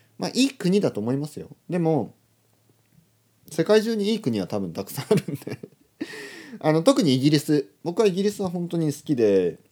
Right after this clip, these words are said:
あの、何が好き？うん。何が好きかな？なんか好き。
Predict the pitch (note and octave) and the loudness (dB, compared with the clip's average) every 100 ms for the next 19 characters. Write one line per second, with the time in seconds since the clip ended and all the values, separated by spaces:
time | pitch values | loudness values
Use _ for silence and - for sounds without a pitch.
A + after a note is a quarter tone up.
0 | _ _ _ _ - A2+ G#2+ G2+ F2+ - | _ _ _ _ -10 -6 -4 -6 -8 -12
1 | _ _ _ _ - _ _ _ _ B2 | _ _ _ _ -20 _ _ _ _ -2
2 | D3+ E5+ G4 - - E3 - _ _ - | -2 -2 -6 -8 -12 -14 -14 _ _ -20
3 | _ _ _ - F#2+ F#2 - E2+ D#2+ - | _ _ _ -12 -10 -8 -8 -8 -12 -16
4 | - _ _ _ _ _ _ _ _ _ | -20 _ _ _ _ _ _ _ _ _
5 | _ - - - - _ _ B2+ G#3 A4+ | _ -20 -20 -20 -20 _ _ -6 -4 -4
6 | D#4+ - - G2 E2+ G2+ A#2 G#2+ - _ | -4 -6 -12 -10 -6 -4 -4 -6 -14 _
7 | _ _ _ _ - D#3+ E4+ - F3+ - | _ _ _ _ -8 -6 -6 -8 -10 -10
8 | - F#2+ | -10 -10